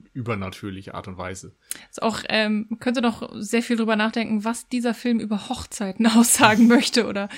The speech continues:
Speaker 2: naja, es sind ja mehr oder weniger Zwangsehen. Ähm,
Speaker 1: Ja.
Speaker 2: genau, aber worauf ich hinaus wollte, also, es gibt dann diese Szene, wo dann Marianne, äh, sich verabschiedet, aus dem Film rausrennt und dann, ähm,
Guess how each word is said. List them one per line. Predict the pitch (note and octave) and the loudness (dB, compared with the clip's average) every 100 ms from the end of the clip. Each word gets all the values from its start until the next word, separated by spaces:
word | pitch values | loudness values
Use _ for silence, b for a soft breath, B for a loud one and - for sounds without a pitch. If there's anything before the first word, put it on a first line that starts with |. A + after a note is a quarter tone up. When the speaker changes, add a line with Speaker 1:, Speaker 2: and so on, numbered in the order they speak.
| B B B | B B B
Speaker 2:
naja, | A3+ A3 A3 | 6 6 4
es | G#3 | 0
sind | A3 | 2
ja | G#3+ | 2
mehr | G#3 G#3 | 2 2
oder | G#3+ | 0
weniger | G#3 F#3+ F3+ - _ | -2 -2 -6 -10 _
Zwangsehen. | - - G#3 - G3 G3 B B B B | -10 -2 -2 -2 -4 -6 B B B B
Ähm, | A#3+ A#3+ | 4 6
Speaker 1:
Ja. | A#3 A#3 A3+ - B B B B B B B B B | 6 4 2 -4 B B B B B B B B B
Speaker 2:
genau, | - C4+ | 6 8
aber | - A#3 B3 | 8 6 4
worauf | B3 B3+ B3 | 4 4 2
ich | C4 | 0
hinaus | C4+ C4 A#3+ | 2 4 4
wollte, | B3 A#3+ | 2 0
also, | - G#3 | 0 0
es | G3+ G#3+ | 0 -2
gibt | C4 A#3+ | -2 2
dann | |
diese | A#3+ A3 | 2 2
Szene, | G#3+ D4+ D#4 C4 | 2 4 6 4
wo | A#3 | 4
dann | A3+ G#3+ G3 | 2 0 2
Marianne, | A3 A3 G3 G3+ G3+ | 2 2 0 0 -2
äh, | A#2+ G3 G3+ | -2 -2 0
sich | G#3+ | -2
verabschiedet, | - B3+ C#4 C4+ B3 A#3+ | 0 0 0 0 4 6
aus | - G#3+ | 4 -2
dem | G#3+ | 2
Film | A#3 A#3 | 4 6
rausrennt | A3 G#3+ - G#3+ A3 - | 6 4 2 0 0 0
und | G#3 G#3 - - | 0 0 -2 -2
dann, | G3+ G3 G3 G3 | -2 -2 -2 -2
ähm, | - F#3+ F#3 F#3+ F#3+ | -4 -4 -4 -4 -4